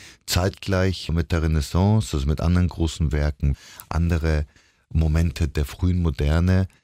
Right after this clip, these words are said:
wurde auch das Schwimmen zum ersten Mal wieder eingeführt. Und Schwimmen ist natürlich erotisch aufgeladen. Das haben Sie ja ganz eindeutig, zum Beispiel bei Hollywood-Filmen. Da sehen Sie, dass natürlich der Mensch im Wasser,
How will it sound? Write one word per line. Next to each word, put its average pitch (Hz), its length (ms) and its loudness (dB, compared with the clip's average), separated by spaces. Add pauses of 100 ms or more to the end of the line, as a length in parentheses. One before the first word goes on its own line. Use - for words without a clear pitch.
(100)
wurde 85 460 -2
auch 76 440 -4
das 73 120 -2
Schwimmen 78 320 -2
zum 65 200 -4
ersten 65 300 -4
Mal 65 180 0
wieder 64 320 -2 (420)
eingeführt. 80 720 0 (400)
Und 80 300 -2
Schwimmen 123 580 0
ist - 560 -4
natürlich 92 640 0
erotisch 85 720 -2
aufgeladen. - 640 -4
Das 65 180 0
haben 82 180 4
Sie 80 100 0
ja 73 260 2 (380)
ganz 78 240 -2
eindeutig, 73 540 0
zum - 140 -2
Beispiel - 120 -14
bei 71 160 -2
Hollywood-Filmen. 65 1080 -2
Da 65 120 -2
sehen 71 260 -2
Sie, 69 200 -2 (420)
dass - 240 -4
natürlich 76 360 -2
der 78 120 0
Mensch 78 380 0
im 71 260 0
Wasser, 82 520 0